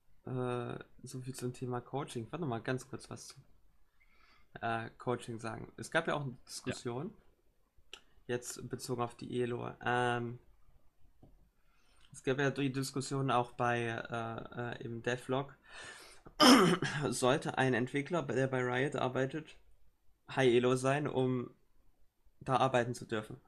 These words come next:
Speaker 1: Also im Bereich Spielbalancing, ne? Weil
Speaker 2: Ja, ja. Ja, ja, stimmt.
Speaker 1: warum
Speaker 2: Das
Speaker 1: sollte
Speaker 2: war ja
Speaker 1: jemand
Speaker 2: auch
Speaker 1: irgendwas balancen, der keine Ahnung von dem Game hat?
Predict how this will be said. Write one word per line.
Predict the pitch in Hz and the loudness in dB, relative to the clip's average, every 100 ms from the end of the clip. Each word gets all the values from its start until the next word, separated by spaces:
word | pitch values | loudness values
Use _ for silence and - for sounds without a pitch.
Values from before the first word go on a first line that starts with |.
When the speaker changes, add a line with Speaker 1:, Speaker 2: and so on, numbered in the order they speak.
| - | -6
Speaker 1:
Also | 120 127 120 - - | -2 -2 -2 -8 -14
im | - 131 | -6 -4
Bereich | 123 117 117 120 - - - | -2 -2 -2 -6 -14 -18 -14
Spielbalancing, | - - 127 123 113 117 113 127 120 | -12 -2 -2 0 -2 -4 -6 -8 -6
ne? | 135 - - - _ - - - - - _ - | -6 -6 -16 -20 _ -20 -20 -20 -20 -20 _ -6
Weil | 113 117 120 117 117 | -2 0 -2 -2 2
Speaker 2:
Ja, | 110 | 6
ja. | 104 95 95 - - - - | 8 6 2 -12 -20 -8 2
Ja, | |
ja, | 104 98 | 2 2
stimmt. | - - | 0 2
Speaker 1:
warum | 127 | 2
Speaker 2:
Das | 131 | 4
Speaker 1:
sollte | 131 131 | 2 2
Speaker 2:
war | |
ja | 131 | 0
Speaker 1:
jemand | 131 123 | 2 2
Speaker 2:
auch | |
Speaker 1:
irgendwas | 127 127 131 | 0 0 -2
balancen, | - 123 127 127 | -4 -2 -2 -2
der | 131 | -4
keine | 131 123 | 0 0
Ahnung | 120 120 | 0 0
von | 117 | -4
dem | 120 110 | -6 -6
Game | - 117 120 117 | -4 -2 -4 -6
hat? | 120 | -10